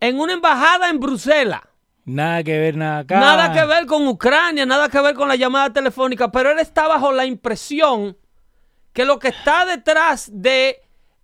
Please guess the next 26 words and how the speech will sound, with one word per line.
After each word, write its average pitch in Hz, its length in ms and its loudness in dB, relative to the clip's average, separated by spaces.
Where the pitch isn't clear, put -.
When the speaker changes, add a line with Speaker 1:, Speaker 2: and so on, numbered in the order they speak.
Speaker 1:
el, 254 460 -2
la 247 240 2
retención 254 800 -2
de 320 100 2
la 277 120 0
ayuda 269 500 -2
a 233 220 0
Ucrania 214 680 -2
era 339 300 4
que 294 160 0
le 277 80 -2
investigaran 262 680 -2
a 269 60 0
los 240 180 -2
Biden. 170 520 -4
Speaker 2:
Ujú. 143 420 -8
Speaker 1:
Y 247 140 -4
entonces 302 480 0
el 320 60 0
emba-, 277 320 0
el 247 140 0
representante 247 840 0
de 349 80 -2
Ohio 285 320 2
le 254 100 -2
pregunta, 233 640 -4